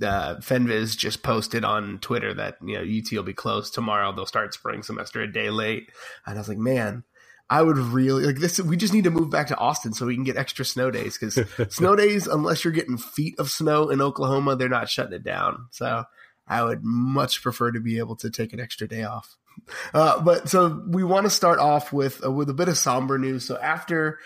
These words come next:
Speaker 1: uh, we recorded last week, we were talking to how Andrew Jones, uh, had been fighting some, uh, mysterious unnamed illness and missed a couple of games. Well, on Wednesday morning, the, uh, uh, the Jones family through the school announced that Andrew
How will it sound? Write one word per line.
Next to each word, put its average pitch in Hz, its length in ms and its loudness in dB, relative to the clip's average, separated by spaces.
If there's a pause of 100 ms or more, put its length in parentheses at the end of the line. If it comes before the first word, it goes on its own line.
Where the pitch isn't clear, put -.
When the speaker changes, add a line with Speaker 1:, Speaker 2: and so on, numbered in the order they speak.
(180)
Speaker 1:
uh, 143 120 2
we 147 100 2
recorded 160 400 2
last 151 180 2
week, 139 120 0
we 143 60 0
were 135 40 0
talking 127 240 2
to 123 80 2
how 123 160 2
Andrew 127 400 0
Jones, 123 480 -2 (300)
uh, 107 120 2
had 135 160 2
been 135 140 2
fighting 135 400 2
some, 131 380 2
uh, 123 240 2
mysterious 143 540 2
unnamed 139 420 4
illness 127 320 2
and 127 80 0
missed 127 180 -2
a 131 40 -4
couple 123 260 -2
of 123 80 0
games. 123 320 0
Well, 123 240 0 (260)
on 127 400 2
Wednesday 175 600 4
morning, 131 720 2
the, 123 260 2
uh, 120 260 0 (140)
uh, 113 240 2
the 117 120 -2
Jones 160 260 4
family 147 240 2
through 160 240 2
the 135 100 0
school 123 380 2
announced 117 420 2
that 117 220 0
Andrew 143 480 2